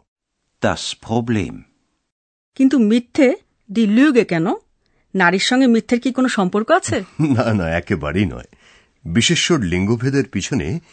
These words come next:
Speaker 3: যুক্তি থাকাটা খুবই বিরল। বিভিন্ন ভাষায় তা বিভিন্ন রকমের। ফরাসি ভাষায় মিথ্যে আর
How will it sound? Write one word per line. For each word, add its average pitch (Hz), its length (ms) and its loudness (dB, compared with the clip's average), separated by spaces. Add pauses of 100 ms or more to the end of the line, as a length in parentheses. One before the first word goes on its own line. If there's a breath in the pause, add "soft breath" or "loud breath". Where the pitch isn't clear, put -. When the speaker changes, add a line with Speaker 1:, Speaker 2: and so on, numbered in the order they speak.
(280 soft breath)
Speaker 3:
যুক্তি 120 300 0
থাকাটা 143 320 -6
খুবই 135 300 -2
বিরল। - 340 -8 (640)
বিভিন্ন 160 360 2
ভাষায় 143 360 -4
তা 120 100 -4
বিভিন্ন 69 360 -6
রকমের। 65 360 -10 (720)
ফরাসি 147 360 -2
ভাষায় 127 360 0
মিথ্যে 104 440 0
আর 85 80 0